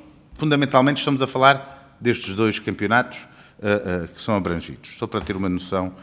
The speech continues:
concreta do, do valor das remunerações. Muito obrigado. Tinha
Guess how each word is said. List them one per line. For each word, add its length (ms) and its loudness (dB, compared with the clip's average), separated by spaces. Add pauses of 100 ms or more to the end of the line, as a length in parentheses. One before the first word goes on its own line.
(280)
concreta 500 -2
do, 360 -4
do 100 -14
valor 220 -6
das 180 -6
remunerações. 480 -14 (100)
Muito 200 -6
obrigado. 360 -10 (1120)
Tinha 120 -6